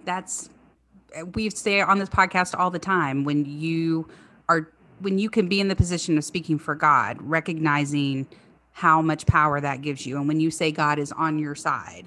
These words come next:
how much, how dangerous that can be, but also how powerful that can be. And as I was listening to you, Jill, I thought of just the difference between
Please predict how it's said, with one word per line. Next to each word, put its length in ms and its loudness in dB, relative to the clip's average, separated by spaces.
how 200 -6
much, 440 -8
how 240 2
dangerous 580 2
that 240 -2
can 140 -2
be, 220 -8
but 140 -6
also 360 -4
how 180 -6
powerful 480 2
that 220 -4
can 100 -6
be. 320 -12
And 240 -6
as 180 -6
I 140 2
was 200 0
listening 220 2
to 140 -6
you, 60 -4
Jill, 260 0
I 80 -4
thought 520 -2
of 200 -2
just 280 -6
the 60 -8
difference 540 -4
between 760 2